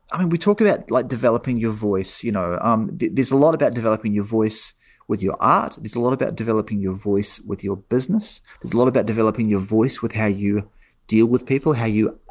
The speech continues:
are with people. Like, um, there's a lot about developing your voice with just how you are in a room, you know. All, all of these things are equally as important. And the more you can develop and be aware of how that stuff develops, like, in, you know,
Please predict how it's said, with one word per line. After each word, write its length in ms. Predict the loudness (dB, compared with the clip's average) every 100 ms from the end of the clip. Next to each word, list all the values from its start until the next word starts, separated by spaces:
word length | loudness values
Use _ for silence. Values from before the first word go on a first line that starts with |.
| _
are 300 | 0 2 2
with 180 | 2 0
people. 300 | -2 -4 -2
Like, 380 | 0 0 -2 -10 -20 -20 _
um, 300 | 0 2 0 -2
there's 220 | -4 2
a 40 |
lot 140 | 4 4
about 160 | 2
developing 420 | 0 0 0 0 -2
your 100 | 2
voice 320 | 2 2 -2
with 80 | -4
just 200 | -4 -4
how 160 | -2
you 220 | 0 2
are 160 | 2 2
in 60 | 0
a 60 |
room, 360 | 0 0 -2 -2
you 80 | 0
know. 140 | 0 -2 -12 -14 -2
All, 200 | -2 4
all 180 | 6 6
of 60 |
these 220 | 4 0 0
things 260 | -2 0
are 120 | -4 -2
equally 420 | -4 -2 -2 -2
as 80 | -2
important. 440 | -6 -6 -6 -6 -6
And 100 | -2
the 60 |
more 260 | -2 0 0
you 140 | -2
can 160 | -2 -2
develop 560 | -4 -2 0 0 -2 -8 _ _ -12
and 120 | -4 0
be 140 | 2
aware 400 | 2 2 4 4
of 100 | 2
how 140 | -2 -2
that 140 | -2
stuff 220 | -2 -4
develops, 560 | -4 -2 0 2 0 -2
like, 140 | -2
in, 240 | 0 0 0
you 120 | 0
know, 160 | 0